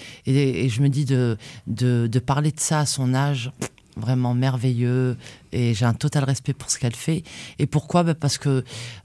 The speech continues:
euh, je trouve que, hum, la famille, c'est compliqué. C'est très, très compliqué, la famille, et que c'est là qu'on peut, bah, parce que d'où on vient, en fait, c'est, euh, c'est cette famille-là, euh, la, la famille génétique, on va dire, de, de nos origines,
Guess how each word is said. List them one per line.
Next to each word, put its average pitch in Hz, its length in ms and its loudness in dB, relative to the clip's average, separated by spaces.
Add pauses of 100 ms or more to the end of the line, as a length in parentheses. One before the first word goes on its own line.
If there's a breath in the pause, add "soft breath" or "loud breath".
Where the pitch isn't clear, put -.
euh, 123 100 2
je 120 100 -2
trouve - 300 -6
que, - 140 0
hum, 117 640 0 (360 loud breath)
la 123 120 2
famille, 151 260 4
c'est 143 140 -2
compliqué. 139 640 -4 (640 soft breath)
C'est - 180 -4
très, - 180 -4
très 165 140 -4
compliqué, 135 520 -2
la 135 80 -2
famille, 127 460 -2 (380 loud breath)
et 110 80 -2
que - 80 -10
c'est 143 140 2
là 139 140 2
qu'on 135 160 -4
peut, 113 720 0
bah, 113 180 2 (600 loud breath)
parce - 160 0
que - 80 0
d'où 143 180 4
on 151 120 6
vient, 156 260 4
en 147 80 -2
fait, - 380 -8
c'est, 113 340 -2
euh, 101 320 -2 (280 loud breath)
c'est - 100 -8
cette 135 180 -2
famille-là, 131 520 2
euh, 113 280 0
la, 110 100 -4 (200 loud breath)
la - 80 -2
famille 127 300 2
génétique, 135 640 0
on 139 60 -2
va 123 140 -2
dire, 120 220 -4
de, 110 340 -4 (340 loud breath)
de - 80 -2
nos 123 240 4
origines, 131 840 2